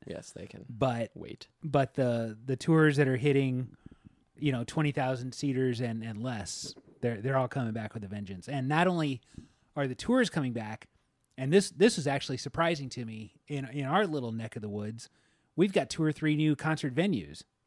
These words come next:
Speaker 1: Hmm.
Speaker 2: So, and
Speaker 1: We
Speaker 2: there's,
Speaker 1: do.
Speaker 2: there's acts coming into that. So the, the, the,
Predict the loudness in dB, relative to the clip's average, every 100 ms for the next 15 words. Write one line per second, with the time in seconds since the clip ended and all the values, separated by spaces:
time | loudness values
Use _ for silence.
0 | _ _ -8 -4 -2 -2 -6 -16 -20 -20
1 | _ _ -20 0 4 6 6 2 -2 -12
2 | _ _ _ _ _ _ _ -2 4 6
3 | 6 6 4 2 4 0 0 0 2 4
4 | 4 6 4 4 0 2 0 -2 -4 -2
5 | -6